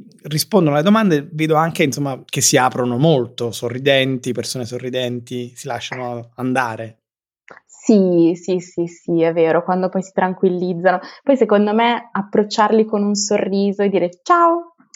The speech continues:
Speaker 2: stiamo girando un video per i nostri studenti." Funziona, funziona spesso, funziona spesso, quindi si ammorbidiscono a dire, ah, e poi soprattutto dire: "Non vi faccio domande di grammatica, ve lo prometto."
Speaker 1: <laughs>
Speaker 2: Questo qua,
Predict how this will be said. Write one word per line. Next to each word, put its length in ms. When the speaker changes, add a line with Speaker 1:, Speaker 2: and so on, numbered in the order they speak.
Speaker 2:
stiamo 240
girando 400
un 120
video 300
per 120
i 60
nostri 360
studenti." 720
Funziona, 680
funziona 400
spesso, 840
funziona 340
spesso, 460
quindi 220
si 140
ammorbidiscono 880
a 40
dire, 220
ah, 320
e 200
poi 340
soprattutto 600
dire: 260
"Non 360
vi 140
faccio 420
domande 480
di 80
grammatica, 640
ve 180
lo 80
prometto." 840
Speaker 1:
<laughs> 760
Speaker 2:
Questo 600
qua, 220